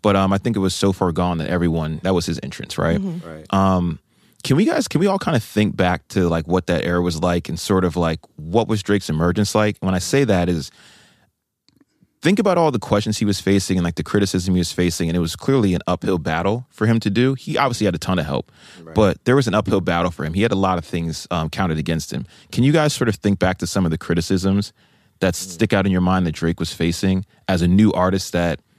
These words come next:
Speaker 1: if you think about just his, his MySpace bio, right, like, all the boxes he would have to,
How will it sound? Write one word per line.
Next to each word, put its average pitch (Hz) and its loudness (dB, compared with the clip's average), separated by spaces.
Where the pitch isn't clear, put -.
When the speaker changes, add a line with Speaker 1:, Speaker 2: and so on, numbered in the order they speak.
Speaker 1:
if 117 2
you 123 4
think 117 2
about 104 4
just 95 0
his, 98 2
his 87 0
MySpace 92 0
bio, 82 0
right, 78 -2
like, 80 -6
all 95 2
the 87 0
boxes 87 -2
he 92 2
would 90 4
have 87 0
to, 85 -2